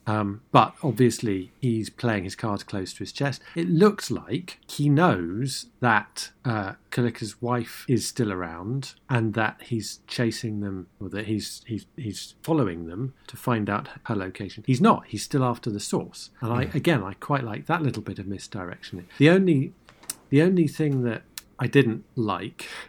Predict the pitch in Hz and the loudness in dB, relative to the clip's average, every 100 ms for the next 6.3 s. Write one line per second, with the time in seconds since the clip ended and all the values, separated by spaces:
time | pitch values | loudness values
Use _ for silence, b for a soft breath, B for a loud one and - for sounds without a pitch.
0 | - 123 123 143 131 127 - 151 131 123 | -2 4 6 8 6 4 2 4 4 6
1 | 113 101 104 101 - 120 113 135 127 110 | 2 0 -4 -6 -2 0 0 0 0 0
2 | 98 92 135 120 95 85 - 156 151 147 | -2 -4 0 0 0 -6 0 4 6 4
3 | 135 127 - - 156 143 117 117 - - | 2 0 -6 -4 0 2 2 0 -2 -4
4 | 131 113 - - - - 110 107 - 117 | -2 -2 -4 -16 -6 0 0 0 0 0
5 | 117 107 107 107 98 143 110 95 95 104 | 2 0 -2 -4 -4 -4 -4 -4 -6 -6
6 | - 120 - | -4 -6 -6